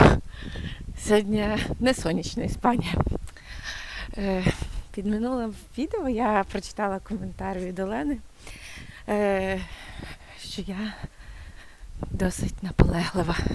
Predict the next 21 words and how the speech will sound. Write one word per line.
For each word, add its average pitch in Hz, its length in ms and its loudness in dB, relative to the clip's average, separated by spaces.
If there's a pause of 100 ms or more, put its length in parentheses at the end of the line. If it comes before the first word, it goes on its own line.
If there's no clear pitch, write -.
(1000)
Ну 190 260 -2
і 208 160 -2
мені 214 580 2
дуже 208 340 4
приємно 185 440 6
було 170 220 2
це - 160 -4
почути. 190 540 -2 (520)
Дякую. 247 420 -6 (1200)
Е, 214 280 -2 (1120)
і, 240 60 0 (1500)
і 226 60 0
в 220 40 2
мене 262 320 2
зразу, 226 380 -2
знаєте, 240 480 -2 (680)
промайнуло 240 640 0
півжиття 208 680 6
<laughs> 247 1900 -6
в 196 60 -8
очах. 175 380 -8